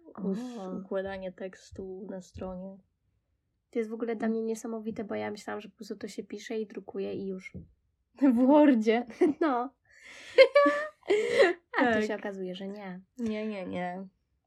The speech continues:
Speaker 2: Są
Speaker 1: A.
Speaker 2: typografowie, którzy dbają o, o przejrzystość tekstu,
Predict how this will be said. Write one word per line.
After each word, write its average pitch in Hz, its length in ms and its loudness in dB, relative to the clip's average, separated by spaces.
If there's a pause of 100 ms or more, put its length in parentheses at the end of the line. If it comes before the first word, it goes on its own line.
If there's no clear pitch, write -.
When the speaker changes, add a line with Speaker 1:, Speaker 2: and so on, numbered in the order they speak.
(400)
Speaker 2:
Są 214 260 -6
Speaker 1:
A. - 20 -4
Speaker 2:
typografowie, 190 760 -6
którzy 196 400 -18
dbają 196 340 -14 (300)
o, 196 120 -12
o 185 60 -16
przejrzystość 196 580 -14
tekstu, 196 460 -16